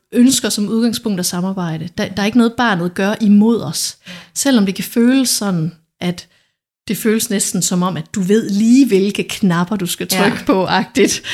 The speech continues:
Speaker 1: Så, så, så er det i virkeligheden også, øh, øhm, barnet, der hele tiden prøver, prøver os af for at mærke os.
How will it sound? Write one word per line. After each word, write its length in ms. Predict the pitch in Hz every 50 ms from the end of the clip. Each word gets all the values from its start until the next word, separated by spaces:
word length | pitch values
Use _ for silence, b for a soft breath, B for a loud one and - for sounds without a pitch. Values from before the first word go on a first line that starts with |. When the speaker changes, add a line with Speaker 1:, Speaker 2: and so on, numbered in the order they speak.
| B B 262 220 B
Speaker 1:
Så, 340 | - - - 294 294 294 226 - - -
så, 200 | - - - 320 311 311 _ -
så 220 | - - - 294
er 40 | 285
det 100 | 285 -
i 60 | 247
virkeligheden 520 | 240 226 285 294 294 - 269 254 247 202 185
også, 360 | 185 220 247 247 - - 277
øh, 340 | 254 240 214 196 185 160 - - B B B B B B B B B B _ _ -
øhm, 480 | 196 196 185 180 180 180 175 175 180 - - _
barnet, 440 | - 233 240 247 220 185 185 185 175
der 60 | 196
hele 280 | 196 - 269 262 269 269
tiden 320 | - - 277 233 202 190
prøver, 520 | - - - 214 202 196 196 190 - - - _ _ _ -
prøver 360 | - - 220 208 208 196 185
os 220 | 180 190 - - -
af 220 | 254 269 - 190
for 160 | - - 208
at 60 | 196
mærke 460 | 185 185 180 180 190 214 233 240 196 131
os. 360 | - - - - - -